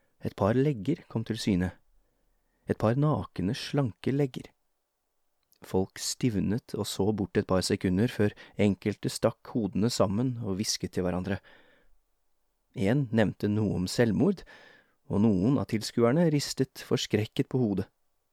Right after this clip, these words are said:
De hastet av gårde og krummet ryggen mot den kalde vinden da sykebilen kjørte stille vekk. "Det er en som er dau. Det er derfor de ikke setter på uleren og blålyset", hvisket Tom til Farouk. "Så du føttene?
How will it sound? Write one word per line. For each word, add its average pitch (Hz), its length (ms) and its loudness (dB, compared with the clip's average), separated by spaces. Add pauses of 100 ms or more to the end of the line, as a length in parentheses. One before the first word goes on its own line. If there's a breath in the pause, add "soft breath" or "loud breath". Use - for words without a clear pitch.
(960)
De 95 100 -4
hastet - 400 -2
av 95 140 0
gårde 92 300 0
og 92 200 -6
krummet 98 460 -2
ryggen 104 560 -2
mot 92 100 -6
den 92 240 -4
kalde 98 320 2
vinden 101 320 0
da 101 80 0
sykebilen 98 640 -2
kjørte 101 400 0
stille 98 540 -4 (180)
vekk. - 300 -8 (1600)
"Det 107 80 6
er 101 120 6
en 95 100 0
som 139 140 2
er 123 40 4
dau. 131 180 6 (800 soft breath)
Det 117 140 8
er 113 80 8
derfor 127 260 4
de 175 80 6
ikke 147 160 2
setter - 280 2
på 120 100 4
uleren 104 400 4
og - 80 2
blålyset", 101 480 2 (580 soft breath)
hvisket - 320 -2
Tom 95 240 2
til 98 160 -2
Farouk. 98 360 0 (680)
"Så - 220 2
du 104 100 4
føttene? 117 320 4